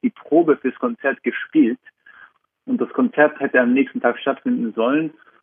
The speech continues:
Und am Tag des Konzertes, am Morgen dann, als ich aufgewacht bin und zur Generalprobe wollte gerade, wurde mir gesagt, dass leider das Konzert nicht stattfinden wird. Und das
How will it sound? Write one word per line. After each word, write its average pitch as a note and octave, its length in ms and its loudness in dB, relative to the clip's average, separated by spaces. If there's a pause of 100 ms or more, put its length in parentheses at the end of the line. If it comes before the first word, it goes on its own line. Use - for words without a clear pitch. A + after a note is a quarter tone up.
(120)
Und C3+ 160 0
am B2 160 0
Tag D3+ 380 2
des B2+ 140 0
Konzertes, B2+ 600 0
am A#2 220 -4
Morgen A#2+ 380 4
dann, G#2+ 200 -6
als A2 160 -2
ich - 220 -10
aufgewacht C3+ 500 -2
bin C3 220 0 (240)
und B2+ 220 0
zur B2+ 120 2
Generalprobe A#2 760 0
wollte G#2+ 320 0
gerade, G#2+ 420 -4 (880)
wurde C3+ 240 4
mir B2 260 4
gesagt, A#2 460 -2 (120)
dass A#2 160 -2 (720)
leider A2+ 300 4
das G#2+ 140 -4
Konzert A#2+ 260 0
nicht C#3+ 180 0
stattfinden A2 600 -6
wird. G#2+ 180 0 (760)
Und A#2 460 2
das A2+ 100 0